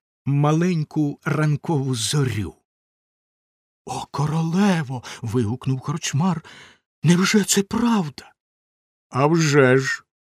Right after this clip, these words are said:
владно відповіла королева. Нещасний чолов'яга,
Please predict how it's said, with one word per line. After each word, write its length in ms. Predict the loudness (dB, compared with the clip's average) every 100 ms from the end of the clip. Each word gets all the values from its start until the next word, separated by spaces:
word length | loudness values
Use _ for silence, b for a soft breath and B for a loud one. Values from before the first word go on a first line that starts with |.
| _ _
владно 500 | -8 -4 -4 -2 -2
відповіла 560 | -2 -4 -4 -2 -4 -4
королева. 580 | -6 -6 -4 -6 -8 -12 _ _ _ _ _ _ _ _ _ _ _ _
Нещасний 800 | -4 -4 -6 -6 -4 -6 -8 -8
чолов'яга, 760 | -4 -4 -2 -2 -2 0 -2